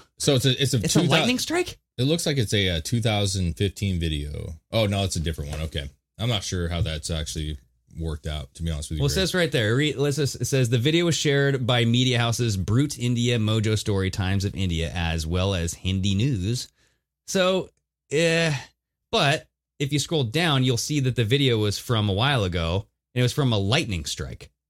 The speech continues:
Speaker 1: Oh, the video was from at least January. The video was uploaded on TikTok by a user who said it showed lightning striking near a power plant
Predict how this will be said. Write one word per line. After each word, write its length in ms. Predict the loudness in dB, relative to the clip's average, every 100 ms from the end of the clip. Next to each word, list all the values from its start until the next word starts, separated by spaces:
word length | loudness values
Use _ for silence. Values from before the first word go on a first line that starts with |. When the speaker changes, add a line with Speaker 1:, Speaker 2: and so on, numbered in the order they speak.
| _ _ _ -4
Speaker 1:
Oh, 120 | 0
the 100 | 2
video 280 | 4 4 4
was 140 | 2 0
from 180 | -2
at 60 | 0
least 260 | 0 0 0
January. 680 | 2 2 2 2 0 -2
The 100 | 0
video 340 | 2 2 2 2
was 220 | 0 -2
uploaded 520 | -2 -2 0 0 -2
on 120 | -4 -4
TikTok 460 | -2 0 0 0 0
by 100 | 0
a 40 |
user 320 | 0 2 0
who 120 | 0 0
said 200 | 0 -2
it 100 | -2
showed 260 | -2 -2 0
lightning 360 | 0 0 0
striking 520 | -2 0 0 0 0
near 180 | 0 -2
a 40 | -4
power 320 | -4 -2 -2
plant 320 | -2 -4 -6